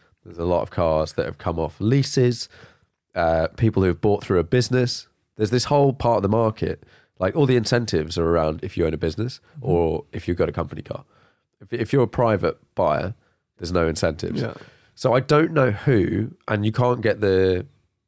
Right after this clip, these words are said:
Speaker 1: none of those stuff. It's all first-time new cars. So none of those people are gonna buy a secondhand E V. So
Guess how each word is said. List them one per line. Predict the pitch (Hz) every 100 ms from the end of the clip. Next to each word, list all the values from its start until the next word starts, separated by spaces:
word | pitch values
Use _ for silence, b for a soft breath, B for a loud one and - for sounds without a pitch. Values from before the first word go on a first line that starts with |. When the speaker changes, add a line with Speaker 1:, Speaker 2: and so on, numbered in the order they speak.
| _ _ _ _ _
Speaker 1:
none | 113 131
of | 113
those | 107 98
stuff. | - 90 - -
It's | 92 -
all | 160 127 113 98 87 87 _ _ _
first-time | _ 107 92 85 87 85 82 78 -
new | 87 85 78
cars. | 85 71 - - b b b
So | _ - 90 92 98 _ _ _ _ _ _ _ _ _ _ _ _
none | 107 139
of | 117
those | 120 117
people | 95 85 87 82
are | 87
gonna | 90 82
buy | 92 90 78 76 -
a | -
secondhand | - 80 82 85 80
E | 80
V. | 78 73 - _ _ _ _ _ _ _ _ _ _ _
So | _ - 98 90 90 90